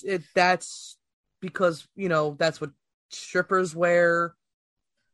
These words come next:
high-end prostitutes <laughs> wear, all the hot chicks in movies wear. You know, that's,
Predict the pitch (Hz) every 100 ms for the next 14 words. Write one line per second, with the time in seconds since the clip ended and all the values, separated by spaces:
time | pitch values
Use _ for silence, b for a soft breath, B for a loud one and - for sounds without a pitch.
0 | 143 - _ - - 170 165 160 151 170
1 | 170 - 175 - 170 160 202 180 170 165
2 | 160 - _ _ _ _ _ _ 190 190
3 | 175 180 180 160 190 170 - 160 165 185
4 | 170 185 160 165 175 175 175 170 160 _
5 | _ _ 170 170 156 147 170 -